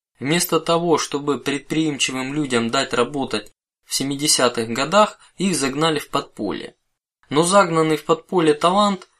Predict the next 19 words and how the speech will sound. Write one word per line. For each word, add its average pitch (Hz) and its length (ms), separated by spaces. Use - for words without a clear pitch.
в 123 100
итоге 151 360
всё 147 180
равно 156 260
выбирается 135 600
наружу, 131 420
но 127 200
загоняет 160 500
в - 80
подполье 156 500
всех - 300
остальных. 120 580
Параллельные 175 580
процессы 165 600
шли 175 400
и 143 40
идут 151 260
в - 20
Японии. 131 720